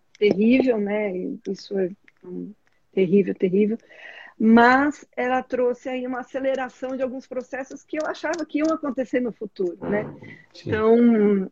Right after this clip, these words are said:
Speaker 1: hoje você tem uma, por exemplo, as submissões, é, é, antes você tinha que levar pra Brasília, hoje praticamente é tudo feito por sistema, então isso acelerou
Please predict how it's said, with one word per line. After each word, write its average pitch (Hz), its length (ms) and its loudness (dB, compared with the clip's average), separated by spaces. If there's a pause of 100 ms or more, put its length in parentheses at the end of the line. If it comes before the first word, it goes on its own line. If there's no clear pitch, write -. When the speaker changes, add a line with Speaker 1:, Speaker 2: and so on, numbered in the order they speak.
Speaker 1:
hoje 240 360 6
você 254 140 2
tem 247 220 2
uma, 214 540 0 (580)
por 226 80 -12
exemplo, 226 220 -4
as 214 60 -10
submissões, 240 1200 0
é, 220 80 -6
é, 202 440 -10 (340)
antes 285 500 -4 (260)
você 226 200 -2
tinha 233 180 -6
que 247 80 -4
levar 208 540 0
pra 226 120 -2
Brasília, 214 640 0
hoje 247 220 0
praticamente 254 520 -4
é 240 40 -8
tudo 269 300 -2
feito 240 360 0
por 202 140 -18
sistema, 233 760 2
então 247 320 -4
isso 262 240 -6
acelerou 247 560 2